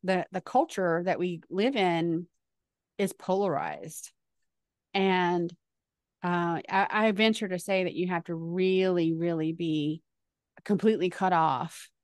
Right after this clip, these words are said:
<laughs> from the, the collective to not have those moments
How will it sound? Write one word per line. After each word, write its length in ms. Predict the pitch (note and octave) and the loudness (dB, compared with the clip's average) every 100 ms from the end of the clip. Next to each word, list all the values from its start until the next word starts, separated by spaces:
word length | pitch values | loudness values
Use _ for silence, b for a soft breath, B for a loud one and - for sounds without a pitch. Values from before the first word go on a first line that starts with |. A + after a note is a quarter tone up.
| - | -16
<laughs> 220 | - G#3 | -6 -4
from 480 | - G3+ F#3+ F3 E3 b b b b _ F#3+ | 0 2 2 2 -4 b b b b _ 2
the, 460 | G3+ F#3 F3+ E3 - _ _ | 4 6 4 2 -6 _ _
the 180 | F3 F#3 | -6 -4
collective 840 | - F#3+ F#3+ F#3 - E3 D#3+ E3 - | -4 -2 -2 -2 -2 -2 -2 -4 -2
to 120 | G#3 | 2
not 420 | G3 G3+ G#3 G#3+ | 4 4 4 2
have 300 | G3 G3 F#3 | 0 0 2
those 240 | F3+ F3 F#3+ | 0 0 0
moments 680 | F3+ F3 D#3+ D3+ - - | 2 2 0 -4 -8 -16